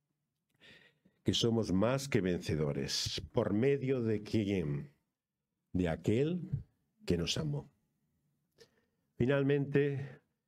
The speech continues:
¿qué amor puedes encontrar en esta vida mayor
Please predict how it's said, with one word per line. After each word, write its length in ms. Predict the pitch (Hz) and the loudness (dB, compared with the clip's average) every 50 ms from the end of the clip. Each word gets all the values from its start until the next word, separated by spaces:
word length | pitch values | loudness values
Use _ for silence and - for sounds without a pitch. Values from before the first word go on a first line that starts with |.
| _ _ _ _ | _ _ _ _
¿qué 80 | - 131 | -2 0
amor 440 | 127 127 120 127 139 135 113 - 110 | 2 2 2 2 2 0 0 -2 -2
puedes 300 | 110 110 104 95 90 - | 0 0 0 0 0 0
encontrar 640 | 110 101 90 101 95 92 92 98 98 101 101 104 101 | 0 0 0 0 0 0 0 0 0 2 2 0 0
en 140 | 95 95 | 0 0
esta 240 | 98 92 - - 95 | 0 0 0 0 0
vida 340 | 90 87 80 73 71 78 - - _ _ _ _ _ _ _ _ _ _ _ _ _ _ _ _ _ _ _ _ | 0 0 -2 -2 -4 -6 -10 -14 _ _ _ _ _ _ _ _ _ _ _ _ _ _ _ _ _ _ _ _
mayor 680 | - 95 90 90 92 92 104 107 85 76 71 71 - | -2 0 0 2 2 2 2 0 0 -2 -4 -6 -10